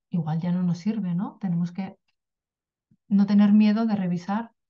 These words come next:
ese hacia dónde queremos ir o hacia dónde estamos yendo, ¿no? O sea, mm, realmente, vale, teníamos una, teníamos definido un, un hacia dónde queremos ir,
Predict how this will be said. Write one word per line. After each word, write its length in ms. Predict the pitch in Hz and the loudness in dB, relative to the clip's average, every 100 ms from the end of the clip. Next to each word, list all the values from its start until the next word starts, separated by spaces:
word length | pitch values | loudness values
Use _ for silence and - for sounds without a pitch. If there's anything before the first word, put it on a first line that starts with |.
| _ _ _ _ _ _ _ | _ _ _ _ _ _ _
ese 240 | 180 - 196 | -6 -4 -4
hacia 280 | 185 196 185 | -4 -2 0
dónde 180 | 175 | 0
queremos 380 | 170 170 170 170 | -2 -6 -6 -4
ir 280 | 233 202 - _ _ _ _ _ _ _ | -4 -4 -6 _ _ _ _ _ _ _
o 140 | 185 | -2
hacia 260 | 175 175 175 | -2 -2 -2
dónde 260 | 180 185 175 | 0 0 0
estamos 380 | - 170 156 156 | -2 -4 -4 -2
yendo, 340 | 190 185 165 | 0 0 -2
¿no? 260 | 165 226 - _ | -6 -6 -10 _
O 40 | _ | _
sea, 200 | 170 160 - _ _ _ - | -10 -10 -16 _ _ _ -4
mm, 520 | 170 165 160 156 156 151 _ _ | -2 0 -2 -4 -6 -8 _ _
realmente, 760 | 175 180 180 185 185 190 185 185 _ _ _ _ _ _ _ _ _ _ _ _ _ - | -4 -2 0 0 0 -2 -4 -8 _ _ _ _ _ _ _ _ _ _ _ _ _ -6
vale, 440 | 175 165 190 - _ | -2 -2 -4 -10 _
teníamos 640 | 185 180 190 190 190 196 | -4 -2 0 0 -2 0
una, 360 | 208 185 185 - | 0 0 -4 -4
teníamos 400 | 190 196 196 202 | -4 0 2 2
definido 500 | 196 202 202 196 190 | 2 2 2 2 -2
un, 680 | 196 196 196 196 190 190 190 | -4 -4 -4 -6 -8 -8 -10
un 140 | 214 208 | -4 -4
hacia 260 | 196 208 | -4 -6
dónde 220 | 196 208 196 | -4 -4 -4
queremos 360 | 202 202 202 | -4 -4 -4
ir, 200 | 240 240 | -8 -12